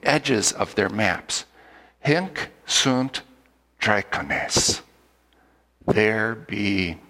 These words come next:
dragons." To the ancients, unknown and unexplored places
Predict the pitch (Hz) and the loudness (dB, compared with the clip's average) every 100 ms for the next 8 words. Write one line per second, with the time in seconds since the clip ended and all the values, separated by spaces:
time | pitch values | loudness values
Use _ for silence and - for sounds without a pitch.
0 | _ _ - - 73 - - - - - | _ _ -10 0 0 0 -6 -12 -10 -8
1 | - - _ - - _ _ _ _ _ | -8 -8 _ -20 -20 _ _ _ _ _
2 | _ _ _ _ _ _ _ _ _ _ | _ _ _ _ _ _ _ _ _ _
3 | - - - - _ - 120 123 131 156 | -20 -20 -20 -20 _ 0 0 2 0 0
4 | - 110 101 123 - - - - - 143 | 0 -2 0 0 0 -10 -20 -8 0 2
5 | 151 135 123 120 107 104 - 123 135 - | 2 2 2 2 -2 -6 -2 0 0 -2
6 | - 110 107 - - 110 104 - - - | -4 -2 -2 -4 -2 0 0 -2 -4 -6